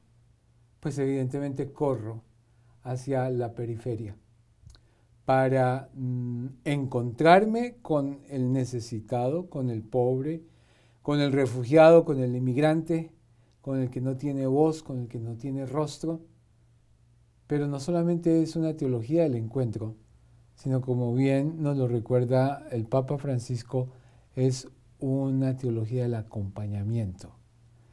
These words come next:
Entonces, recordemos, solidaridad viene de un término, de una palabra en latín, solidum, que significa precisamente presente, estable. La solidaridad es el fruto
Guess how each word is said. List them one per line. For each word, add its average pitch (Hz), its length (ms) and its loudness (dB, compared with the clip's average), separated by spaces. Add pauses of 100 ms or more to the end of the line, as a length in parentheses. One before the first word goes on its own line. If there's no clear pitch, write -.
(280)
Entonces, 135 680 2
recordemos, 127 680 0
solidaridad 117 760 0
viene 156 380 6
de 151 80 4
un 131 160 0
término, 147 440 4
de 127 60 2
una 131 160 2
palabra 131 480 6 (400)
en 131 100 6
latín, 135 380 6
solidum, 147 600 6 (520)
que 131 140 -2
significa 135 760 0
precisamente 131 680 0
presente, 113 1040 -2 (200)
estable. 107 760 0 (1500)
La 117 100 -2
solidaridad 120 600 4
es 120 140 -2
el 143 80 -2
fruto 143 600 2